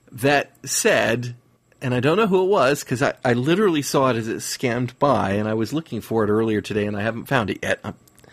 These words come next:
I don't know where it was, but basically it said, "Uh, maybe I'm a heretic, but I like Series two better than,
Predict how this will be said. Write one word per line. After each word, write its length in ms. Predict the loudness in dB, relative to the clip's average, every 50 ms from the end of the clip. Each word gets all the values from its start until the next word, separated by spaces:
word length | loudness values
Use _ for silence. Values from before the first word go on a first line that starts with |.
| -20 -20 _ _ _ _ -10
I 100 | -6 -6
don't 420 | -4 -4 -6 -8 -10 -10 -10 -10
know 100 | -8 -4
where 120 | -2 0 2
it 40 |
was, 200 | 2 2 0 0
but 180 | -2 -4 -4 -2
basically 380 | 0 0 0 -2 -4 -4 -4 -2
it 60 | -2
said, 140 | 0 0 0
"Uh, 60 | 2
maybe 280 | 2 2 0 0 0 0
I'm 140 | 0 0 0
a 40 | 0
heretic, 480 | 0 2 2 2 2 0 -2 -6 -6 -4
but 120 | -2 0
I 100 | 0 2
like 280 | 2 2 0 -2 -2 -4
Series 420 | -6 -4 -2 -2 0 -2 -4 -4
two 220 | -4 -2 -2 0 2
better 320 | 2 2 2 2 2 2
than, 260 | 0 0 -2 -4 -6